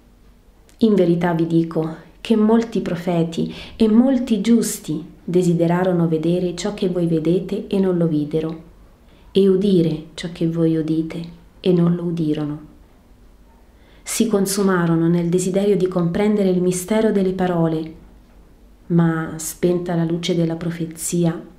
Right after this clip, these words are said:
ecco le parole rimanere come carboni spenti, anche per il santo che le aveva avute. Solo Dio disvela se stesso.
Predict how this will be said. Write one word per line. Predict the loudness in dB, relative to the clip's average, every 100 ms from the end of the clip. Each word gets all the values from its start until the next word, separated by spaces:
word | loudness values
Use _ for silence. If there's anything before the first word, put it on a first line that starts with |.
| -20 -20
ecco | -2 -2 -2 -4
le | -2 0
parole | -2 0 0 0
rimanere | 2 2 2 2 0 -2
come | 0 0
carboni | 0 -2 -2 0 0
spenti, | -2 -4 -2 -2 -6 -8 -10 -10 -16 -20 -20 -20 -20 -20 -20 -4
anche | -2 0 -2
per | 0 0
il | -2
santo | -6 -4 -2 -2 -6 -8 -10 -14
che | -4 -2
le | 0
aveva | 0 -2 -2
avute. | -4 -6 -8 -12 -16 -18 -20 -20 -20 -20 -20 -20 -20 -20 -20 -20 -20 -20 -20 -20 -20 -20 -20 -20 -20 -20 -20 -20 -20 -20 -20 -20 -20 -20 -14
Solo | -2 0 2
Dio | 0 0 -2 0
disvela | 0 -2 0 2 2
se | 0 -6
stesso. | -10 -8 -8 -8 -10 -12 -12 -20